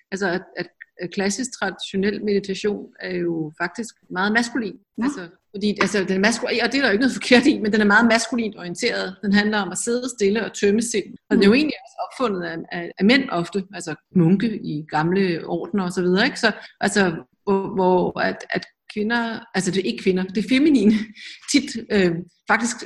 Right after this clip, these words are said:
Speaker 1: mediterer bedst, når de bevæger sig. Altså, fordi det er ikke nødvendigvis målet for en kvinde at tømme sit sind, <laughs> eller for det feminine i hvert fald, men det er en helt anden historie. Altså, så, så det der med at blive, altså, kvinder vil meget hellere, det feminine vil meget hellere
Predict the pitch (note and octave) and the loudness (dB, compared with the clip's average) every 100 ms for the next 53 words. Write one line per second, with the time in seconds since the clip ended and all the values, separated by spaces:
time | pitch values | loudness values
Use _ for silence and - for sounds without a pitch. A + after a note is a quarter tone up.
0 | - _ - G#3+ A3+ C4 A#3+ G#3 A3+ B3 | -18 _ 0 0 2 2 2 2 0 0
1 | G#3+ F#3+ G#3 - - F3+ - - _ - | 0 2 2 0 -2 -4 -6 -16 _ -2
2 | G#3+ G#3+ A3+ G#3 G#3+ G3+ - - - - | 2 2 0 -2 -2 -2 -2 -2 -4 -8
3 | - _ - G#3 B3 A3 A#3 A#3 G#3 G#3+ | -12 _ 0 4 6 6 4 4 4 4
4 | G3 - G3+ G3+ G3+ A3+ - E3 E3+ F3+ | 2 4 8 8 8 4 0 -4 -2 -6
5 | - F#3+ G3 G3+ - F#3+ F#3+ A3 G3+ - | -2 4 4 4 4 4 6 2 -2 -2
6 | - G3+ G3+ - - - G3 G3+ G#3 A3+ | 0 2 0 -4 -8 0 2 4 4 8
7 | B3+ A#3 G3 G3 E3+ F#3 - E3 - - | 10 8 8 4 2 0 -2 -4 -6 -18
8 | A3 A#3 G#3+ G#3+ A3 F#3+ G3 A#3 F#3 A#3 | -2 4 6 8 6 4 2 0 0 0
9 | G3 - E4+ C4+ A3+ A3 A#3 - - - | 0 -2 -2 0 0 2 0 0 -10 -12
10 | - C4 B3 A#3 A#3 A#3 - A3+ A3 _ | 2 4 4 2 2 0 -2 -6 -8 _
11 | A#3+ B3 C4 G#3 G3+ B3 A3 A3 - - | 2 4 4 4 4 4 2 0 -2 -4
12 | A#3+ B3+ D#4+ C4+ G#3 F#3+ F#3 G3 A#3 A3 | -2 2 4 2 0 -2 0 2 2 0